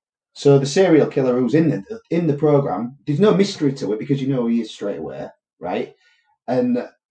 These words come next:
um, he doesn't really kill anyone. Well, he does right near the end, but by then I was completely bored, right? Gimmick. He did have a gimmick.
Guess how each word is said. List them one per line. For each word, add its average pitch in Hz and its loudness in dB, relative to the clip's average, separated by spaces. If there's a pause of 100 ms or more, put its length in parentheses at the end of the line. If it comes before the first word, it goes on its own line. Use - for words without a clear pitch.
(140)
um, 120 -2
he 143 -4
doesn't 175 -2
really 143 0
kill 180 -2
anyone. 117 0
Well, 123 0
he 143 6
does - 2
right 147 0
near 120 -2
the 110 -2
end, - -6 (140)
but - -14
by 113 -2
then 104 -2
I 101 -6
was 98 -8
completely - -8
bored, 80 -8 (300)
right? 78 -4 (880)
Gimmick. - 2 (960)
He 143 4
did 208 6
have 151 4
a 113 0
gimmick. 107 -2